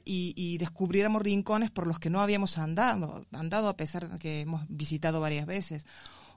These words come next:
o que captamos una entrelínea que se nos había escapado en una lectura anterior, ¿no? Entonces, para mí, ese es el sentido de la novedad editorial. Los libros que permanentemente renacen, se renuevan, se refrescan.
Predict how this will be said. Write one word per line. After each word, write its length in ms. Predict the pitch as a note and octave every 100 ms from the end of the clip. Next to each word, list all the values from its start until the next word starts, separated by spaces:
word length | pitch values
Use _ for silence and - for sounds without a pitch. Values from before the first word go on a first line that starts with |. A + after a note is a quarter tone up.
| -
o 180 | F#3 E3+
que 180 | F3
captamos 520 | F3 F3 - G#3+ A3 A3
una 140 | G3+
entrelínea 580 | G3+ F#3 G3 G#3 A3 A#3
que 120 | A3
se 80 | F3+
nos 140 | E3+ E3+
había 160 | F3
escapado 440 | F3+ E3 D#3+ E3+ E3
en 100 | D#3+
una 140 | D#3
lectura 420 | D3 D3 - D3 C#3+
anterior, 500 | C#3+ C#3+ C3+ C3 C#3+
¿no? 220 | D#3 A3+ - - - - -
Entonces, 360 | E3 F#3 F#3+ -
para 220 | F3+ F3
mí, 160 | G#3+ -
ese 160 | A#3
es 80 | A3
el 120 | A3+
sentido 640 | A3 G#3 G3+ G3 A3 A3+
de 220 | A3 G#3 -
la 200 | F#3+ F3
novedad 480 | F3+ E3+ E3+ F3 F#3
editorial. 600 | F3+ E3 D3+ C#3+ C#3+ C#3 - - _
Los 200 | F3+ F#3
libros 320 | F#3+ A3 A#3
que 140 | - F#3+
permanentemente 840 | F3+ F3 F3 G3+ G#3+ G#3+ G#3 G#3+
renacen, 680 | G#3 E3+ D#3+ D#3+ D#3 D#3 D3 -
se 200 | - D#3
renuevan, 680 | D#3 D#3 F3 E3+ C#3+ C#3+ D3
se 120 | D3
refrescan. 720 | D3 D3+ E3 D#3 - D3+